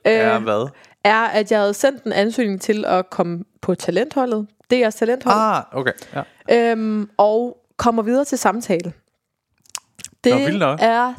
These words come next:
Speaker 1: det værste, jeg nogensinde har. <laughs> Føj, hvor er det. Det er så forfærdeligt.
Speaker 2: Ja.
Speaker 1: Jamen, øhm, jeg, det skal lige siges, at jeg er simpelthen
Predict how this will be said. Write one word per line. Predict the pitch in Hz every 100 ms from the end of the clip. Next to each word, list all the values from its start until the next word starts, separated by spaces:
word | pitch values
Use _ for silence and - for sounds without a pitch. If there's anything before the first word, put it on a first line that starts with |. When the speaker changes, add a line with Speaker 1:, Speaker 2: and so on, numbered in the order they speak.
| - -
Speaker 1:
det | 240 226
værste, | 220 285 -
jeg | 254
nogensinde | 233 262 269 247
har. | 320 - - - 466 - - 349 403
<laughs> | 554 508 440 - - - 233
Føj, | - 294 330 370 320 -
hvor | 294
er | 254 226
det. | 226 247 _ -
Det |
er | 277
så | 277 302
forfærdeligt. | 254 226 185 185 196 - - -
Speaker 2:
Ja. | 120 147
Speaker 1:
Jamen, | 226 240 240 240 233 -
øhm, | 220 233 226 214 208 202 196 - - 208
jeg, | 233 233 226 233 _ _ _ _ _ _ - - 262
det | 247
skal | - 240
lige | 277
siges, | 277 - 240 247 -
at | 208 208
jeg | 190 185 -
er | 190 202 - _ _ _ -
simpelthen | - - 254 240 214